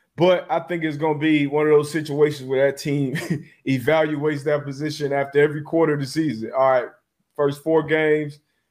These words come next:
boom, okay, week three and one, Jimmy G's playing well, boom, we leave him in there.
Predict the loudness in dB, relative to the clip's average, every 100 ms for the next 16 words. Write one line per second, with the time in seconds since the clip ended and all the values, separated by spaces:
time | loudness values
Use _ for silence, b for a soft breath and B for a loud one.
0 | _ -6 0 0 2 2 2 -2 -2 2
1 | 2 4 2 2 0 -2 -2 -2 -4 -2
2 | 0 2 4 4 4 0 -2 -2 -2 -2
3 | -4 -4 -2 -4